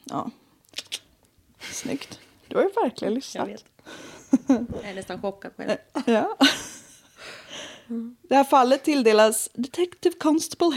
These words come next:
Speaker 1: Hazel Savage.
Speaker 2: Nej!
Speaker 1: Jo.
Speaker 2: Hazel Savage.
Speaker 1: S-, S A Vage. Det måste ju bli
Speaker 2: Ja.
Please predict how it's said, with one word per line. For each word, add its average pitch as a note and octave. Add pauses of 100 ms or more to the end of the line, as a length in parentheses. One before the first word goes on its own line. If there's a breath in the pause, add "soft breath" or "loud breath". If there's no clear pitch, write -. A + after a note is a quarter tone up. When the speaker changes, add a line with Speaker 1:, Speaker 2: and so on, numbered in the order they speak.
(140)
Speaker 1:
Hazel D#4+
Savage. A3+ (560)
Speaker 2:
Nej! A#3+
Speaker 1:
Jo. D4 (120)
Speaker 2:
Hazel B3+
Savage. F3+
Speaker 1:
S-, - (140)
S C4+
A A3 (160)
Vage. G#3
Det A#3+
måste D4+
ju A3
bli G#3+
Speaker 2:
Ja. B3